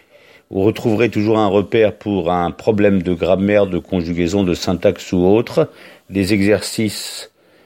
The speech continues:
avec corrigé, également des recueils de vocabulaire thématique, donc une quantité très importante de matériel, ainsi que des textes avec fichier M P trois.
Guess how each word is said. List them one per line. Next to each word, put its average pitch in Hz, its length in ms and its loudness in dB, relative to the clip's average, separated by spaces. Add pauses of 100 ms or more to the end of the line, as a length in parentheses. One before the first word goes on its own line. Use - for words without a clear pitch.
(160)
avec 92 320 -4
corrigé, 101 760 2 (600)
également 104 680 2
des 90 120 -2
recueils 98 400 0
de 87 80 0
vocabulaire 92 880 2
thématique, - 680 -4 (420)
donc 95 160 -6
une 98 160 0
quantité 120 840 0 (100)
très 123 260 -2
importante 110 460 0
de 95 80 2
matériel, 104 460 2
ainsi 113 380 -2
que 110 100 -4
des 98 140 0
textes 110 400 0
avec 90 260 -2
fichier - 460 -4
M 107 120 2
P 98 140 0
trois. - 340 -4